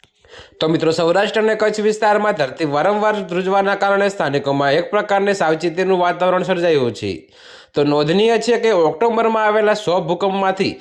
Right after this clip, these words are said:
એકાવન ભૂકંપ બે થી ત્રણ પોઇન્ટ પાંચની તીવ્રતાવાળા રહ્યા હતા. તો મિત્રો, આ ભૂકંપના આંચકાનું મુખ્ય કેન્દ્ર કચ્છ અને સૌરાષ્ટ્ર વિસ્તાર રહ્યું હતું. જો કે મિત્રો, કચ્છ જિલ્લાના ધોળાવીરા, રાપર અને તેની આસપાસના વિસ્તારમાં અનેકવાર ધરતી ધ્રુજી હતી.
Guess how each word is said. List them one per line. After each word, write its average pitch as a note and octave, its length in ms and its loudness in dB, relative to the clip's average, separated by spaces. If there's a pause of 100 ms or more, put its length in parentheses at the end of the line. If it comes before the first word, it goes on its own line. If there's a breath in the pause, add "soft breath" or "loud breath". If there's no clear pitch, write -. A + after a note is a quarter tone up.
(380 loud breath)
એકાવન G3 360 0
ભૂકંપ G3+ 320 0
બે F3 160 2
થી D#3+ 200 0
ત્રણ D#3 280 0
પોઇન્ટ G3 400 0
પાંચની E3+ 320 0
તીવ્રતાવાળા G#3 720 2
રહ્યા F#3+ 360 0
હતા. G2 680 -4 (1400 soft breath)
તો G3 80 0
મિત્રો, D#3 240 2
આ E3+ 200 2
ભૂકંપના A3+ 400 0
આંચકાનું A3 420 0
મુખ્ય G#3 280 -4
કેન્દ્ર G#3+ 340 0
કચ્છ G3 280 0
અને F3+ 200 0
સૌરાષ્ટ્ર F#3+ 400 0
વિસ્તાર F#3+ 340 -2
રહ્યું F#3+ 360 2
હતું. G#2+ 260 -4 (380 loud breath)
જો B2 180 0
કે D3+ 120 0
મિત્રો, C#3+ 280 2
કચ્છ F3+ 300 -2
જિલ્લાના G#3+ 460 2
ધોળાવીરા, G3 540 2
રાપર E3+ 400 0
અને F#3+ 200 0
તેની C#3 300 -2
આસપાસના G3+ 560 0
વિસ્તારમાં G3 520 0
અનેકવાર F3 400 2
ધરતી F#3 280 2
ધ્રુજી E3 340 0
હતી. G#2 440 -2